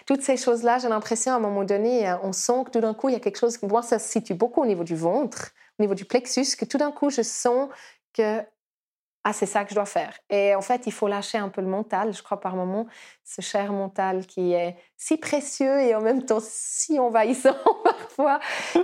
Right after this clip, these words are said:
qui nous, qui nous empêche finalement de juste, euh, faire à l'intuition, justement, de juste faire, même si on n'a pas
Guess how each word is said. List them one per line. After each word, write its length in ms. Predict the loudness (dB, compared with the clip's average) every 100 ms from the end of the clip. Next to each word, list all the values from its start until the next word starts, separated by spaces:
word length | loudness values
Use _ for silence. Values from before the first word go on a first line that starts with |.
| 4
qui 180 | 2 4
nous, 280 | 4 2
qui 180 | 2 2
nous 160 | 4 4
empêche 360 | 2 2 0 2
finalement 540 | 2 4 4 2 0
de 280 | 2 2 0
juste, 600 | -2 -2 -2 -6 -2 0
euh, 220 | 2 0
faire 380 | -2 -2 0 2
à 80 | 0
l'intuition, 600 | 0 -2 -2 0 0 0
justement, 340 | -2 0 0
de 120 | 0 0
juste 240 | -2 -4
faire, 340 | 0 2 2 -2 -16 -2
même 140 | -2
si 160 | 0 -2
on 40 |
n'a 100 | -2
pas 180 | -2 -8